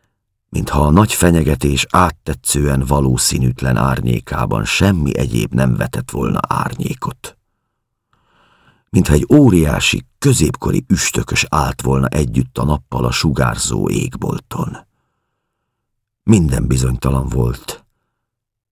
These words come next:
és minden lehetséges. „Mikor mentek Franciaországba?” kérdeztem.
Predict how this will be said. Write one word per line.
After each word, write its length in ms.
és 300
minden 440
lehetséges. 1000
„Mikor 300
mentek 260
Franciaországba?” 1120
kérdeztem. 760